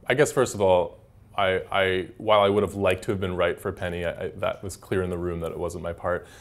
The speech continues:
Uh, and, and when I started reading the books, soon after I started auditioning, I, I knew that there was something about that character. I knew that if I had, if I had really, uh, been given the opportunity, I could, I could take Elliot somewhere really interesting. And,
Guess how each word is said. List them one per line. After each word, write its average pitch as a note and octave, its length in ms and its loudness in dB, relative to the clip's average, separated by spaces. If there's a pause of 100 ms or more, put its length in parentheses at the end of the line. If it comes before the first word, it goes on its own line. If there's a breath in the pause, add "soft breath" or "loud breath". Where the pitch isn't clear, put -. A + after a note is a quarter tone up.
(180 loud breath)
Uh, F#2+ 300 0
and, G#2 300 -2
and G#2+ 220 -2
when A2+ 120 0
I A#2 60 0
started D3 320 2
reading A2 220 0
the G2 60 0
books, G2 520 0
soon G2+ 240 -6
after F#2 240 -2
I F#2 60 2
started F#2+ 300 -2
auditioning, F2+ 500 -6
I, E2+ 240 -8 (580 soft breath)
I G#2+ 100 6
knew C3 260 2
that C#3 140 4
there A#2+ 120 6
was A2+ 160 4
something G2+ 320 0
about F2 500 2 (140)
that F2+ 220 -2
character. E2+ 380 -2
I F#2 80 -4
knew A#2 280 0
that G2+ 320 0 (100)
if A2+ 160 -6
I G#2+ 80 2
had, F#2+ 240 -4 (400)
if - 120 -12
I B2 60 0
had A#2 120 -2
really, A#2+ 640 0 (340 loud breath)
uh, F#2 420 0 (220)
been A2 220 -2
given A2+ 280 2
the A2 100 0
opportunity, G2+ 640 0
I F#2 40 0
could, F#2+ 320 -2
I G2 80 -6
could F#2 340 -4 (200)
take - 220 -2
Elliot F2+ 280 0
somewhere F2+ 320 -6
really E2+ 200 -4
interesting. D#2+ 540 -10
And, D#2+ 180 -12